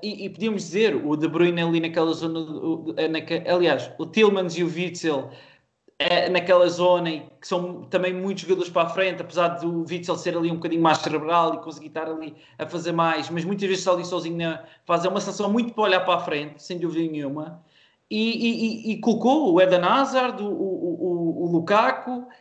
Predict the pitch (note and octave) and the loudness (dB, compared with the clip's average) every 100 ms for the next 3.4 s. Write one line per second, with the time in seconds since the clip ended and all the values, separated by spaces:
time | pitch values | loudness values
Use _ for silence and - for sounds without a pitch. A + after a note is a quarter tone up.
0 | _ - F#3+ F#3 - F3+ F3+ F3+ F3+ - | _ 0 2 4 2 2 0 -2 -10 -14
1 | - B3 A3 A3+ A3 A3+ G#3 G3 E3+ G#3 | -2 0 2 4 2 2 2 2 2 4
2 | C4 C4+ - - G3 G3 E3 G3 B3 B3+ | 4 0 -8 -10 -6 -4 -2 0 0 -4
3 | - - F#3 - | -10 -4 -4 -6